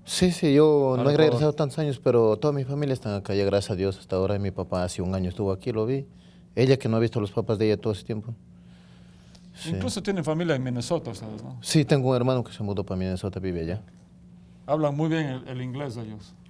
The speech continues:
Speaker 1: Eh, sí, nosotros especialmente, ve, por el apodo. <laughs>
Speaker 2: Una vez le conocí a su hermano y habla muy bien el, el inglés, porque en lugares como Minnesota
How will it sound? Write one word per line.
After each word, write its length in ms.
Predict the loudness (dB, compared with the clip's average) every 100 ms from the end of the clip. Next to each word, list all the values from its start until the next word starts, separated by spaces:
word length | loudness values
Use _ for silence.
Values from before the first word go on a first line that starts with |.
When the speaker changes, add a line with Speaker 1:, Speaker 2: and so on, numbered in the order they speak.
| -20 -20 -4
Speaker 1:
Eh, 440 | 2 4 4 2 2
sí, 160 | 2
nosotros 400 | 2 2 2 2
especialmente, 640 | 0 -2 -4 -2 -2 -2 0
ve, 180 | 0 -2
por 200 | -6 -6
el 120 | -6
apodo. 320 | -6 -4 -2
<laughs> 280 | 0 0 -4 -8 -14 -16 -16 -16 -8 -8 -6 -10 -12 -20 -20 -20 -20 -20 -20 -20 -20 -20 -20 -16
Speaker 2:
Una 180 | -4 2
vez 160 | 2 2
le 80 | -2
conocí 280 | -4 -4
a 40 | -4
su 140 | -4
hermano 280 | -4 -2 -2
y 40 |
habla 180 | -2 -2
muy 140 | -4 -4
bien 180 | -4
el, 160 | -4 -6
el 160 | -8 -10
inglés, 320 | -6 -6 -6
porque 400 | -8 -8 -8 -8 -12 -20 -20 -20 -20 -20 -20 -20 -10
en 120 | -4
lugares 380 | 0 2 2 2
como 160 | -2 -4
Minnesota 720 | -2 -2 0 -2 0 -2